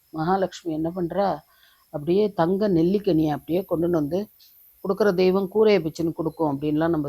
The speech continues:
சொல்றோம் இல்லையா வசனம், அந்த மாதிரி அப்படியே கூரையை பிச்சுன்னு தங்க நெல்லிக்கனியா வந்து நெல்லி அப்படியே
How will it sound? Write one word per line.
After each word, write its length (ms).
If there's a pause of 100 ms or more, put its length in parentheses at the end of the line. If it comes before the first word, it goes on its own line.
(140)
சொல்றோம் 240
இல்லையா 220
வசனம், 500
அந்த 140
மாதிரி 440 (260)
அப்படியே 200
கூரையை 340
பிச்சுன்னு 400
தங்க 280
நெல்லிக்கனியா 680
வந்து 280
நெல்லி 440
அப்படியே 360